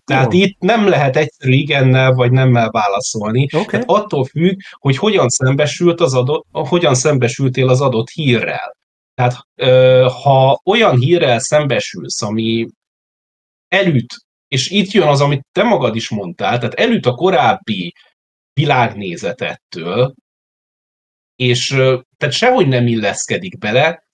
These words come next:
Speaker 1: akkor az ilyen hírekkel kapcsolatban különösen kritikusak vagyunk, és ebben én
Speaker 2: De ez nem
Speaker 1: egyetértek.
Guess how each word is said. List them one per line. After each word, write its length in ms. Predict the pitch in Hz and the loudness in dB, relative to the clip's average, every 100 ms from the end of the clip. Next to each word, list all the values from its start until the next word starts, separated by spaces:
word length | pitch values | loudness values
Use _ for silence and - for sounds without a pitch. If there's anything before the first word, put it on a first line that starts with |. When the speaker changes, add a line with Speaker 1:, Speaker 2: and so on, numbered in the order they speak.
| _ _ | _ _
Speaker 1:
akkor 440 | 151 147 151 147 | -2 -2 0 2
az 140 | 139 131 | 2 0
ilyen 240 | 226 120 | 0 0
hírekkel 500 | 120 180 135 - 104 | 0 0 -2 -4 -8
kapcsolatban 880 | - 131 - 202 208 180 202 208 196 | -2 -2 -2 -2 0 0 0 0 0
különösen 600 | 247 202 123 120 - 160 | 0 2 2 0 -2 -4
kritikusak 600 | 123 123 156 180 190 196 | -4 -6 -4 -4 -2 -2
vagyunk, 360 | 208 175 107 117 | 0 -2 -2 -4
és 140 | 131 | -2
ebben 320 | 175 170 175 | 0 0 2
én 100 | 180 | 4
Speaker 2:
De 60 | 202 | 4
ez 140 | 208 175 | 2 2
nem 120 | 151 | 0
Speaker 1:
egyetértek. 720 | 190 185 254 254 101 - - | 0 0 0 0 -2 -4 -6